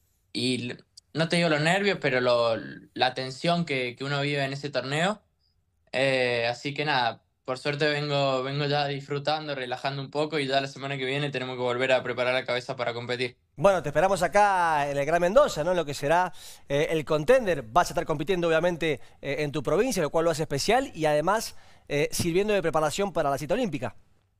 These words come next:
Speaker 1: Sí, va a ser la primera vez que juego un torneo de este estilo, ni siquiera te digo en Mendoza, sino te digo en Argentina. Va a ser la primera vez que hay un torneo de este nivel en, en el país. Eh,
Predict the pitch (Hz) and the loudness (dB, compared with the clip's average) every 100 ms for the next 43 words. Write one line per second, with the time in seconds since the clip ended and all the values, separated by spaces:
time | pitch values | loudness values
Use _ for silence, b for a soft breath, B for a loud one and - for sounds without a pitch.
0 | _ _ _ _ _ _ _ _ _ _ | _ _ _ _ _ _ _ _ _ _
1 | _ _ - 202 190 170 170 185 185 170 | _ _ -2 2 4 2 2 2 2 2
2 | 170 185 196 196 180 175 175 170 156 165 | 2 2 0 -2 -6 -2 -2 -2 -2 0
3 | 170 165 160 156 175 170 151 143 135 131 | -2 -2 -6 -6 0 2 4 4 2 2
4 | 127 123 123 123 196 - 143 143 151 180 | 0 -2 -6 -8 -10 -10 -6 -6 -2 0
5 | 202 180 185 156 196 220 196 156 160 165 | 0 0 0 0 0 0 -6 -6 -2 0
6 | 156 139 143 139 170 196 208 156 139 151 | 0 -2 -4 -6 -2 0 2 2 0 0
7 | 139 131 139 143 151 139 135 131 123 131 | -2 -2 0 0 0 -2 -4 -6 -6 -2
8 | 135 131 131 131 127 139 135 117 113 - | 0 0 -2 -6 -2 0 0 -4 -10 -10
9 | 123 117 123 151 226 - - _ - 127 | -10 -2 0 2 -2 -8 -20 _ -6 -2
10 | 127 123 120 117 117 113 113 113 | 0 0 0 0 -2 -6 -10 -14